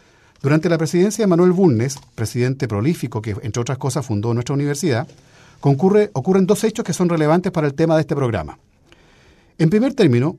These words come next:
en un territorio extenso y que, según el censo de mil ochocientos cuarenta y cinco, contaba con una población de un millón ochenta y tres mil setecientos un habitantes, no sabemos si se consideraron o no a los pueblos originarios, el presidente dispuso la toma de posesión del Estrecho de Magallanes,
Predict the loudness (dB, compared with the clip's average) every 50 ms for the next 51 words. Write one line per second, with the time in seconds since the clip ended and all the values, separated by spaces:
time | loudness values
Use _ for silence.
0 | _ _ -6 -4 -2 -2 -2 -2 -2 -2 -2 0 0 0 -2 -2 -4 -4 -2 2
1 | 2 2 2 0 -4 -8 -10 -10 -12 _ _ _ _ _ _ -6 -6 -4 -2 -2
2 | -4 -4 -4 -6 -6 -4 -2 0 2 0 0 0 0 0 0 0 0 0 0 0
3 | -2 -2 -6 -4 -6 -4 -4 -4 -6 -4 -2 -2 -2 -2 -4 -4 -2 0 0 0
4 | 0 0 -2 -4 -4 -4 -2 -2 -2 -2 -2 -2 -2 -2 -2 -2 -2 -2 -4 -4
5 | -4 -4 -2 -2 -2 -2 -2 -2 -2 -4 -4 -2 -2 0 0 0 0 0 0 0
6 | -2 -2 -2 -6 -8 _ _ -14 -12 -8 -4 -4 -4 -2 -2 -4 -4 -2 -2 -2
7 | -2 0 0 0 0 0 -4 -6 -6 -4 -4 -6 -4 -6 -10 -10 -8 -6 -4 -2
8 | 0 0 -2 -2 -4 -6 -8 -6 -8 -10 -10 -10 -14 -20 _ _ _ _ _ _
9 | -12 -10 -6 -6 -6 -6 -6 -6 -6 -8 -8 -8 -8 -8 -8 -8 -6 -4 -2 -2
10 | -2 -2 -2 -2 -2 -2 -2 -2 -4 -4 -6 -6 -8 _ _ _ -20 -20 _ -6
11 | -4 -2 -2 -2 -2 -4 -4 -4 0 0 0 0 0 -2 -6 -10 -12 _ _ _
12 | -20 _ _ _ _ _ -6 -6 -4 -2 -2 -2 0 0 0 -2 -2 -2 -2 -2
13 | -2 0 -2 -2 -2 0 -2 -2 -2 -2 -2 0 0 0 0 -2 -4 -6 -6 -6
14 | -4 -4 -4 -2 -2 -4 -6 -4 -4 -6 -4 -2 -2 -2 -2 0 -2 0 0 0
15 | 0 -2 -2 -8 -16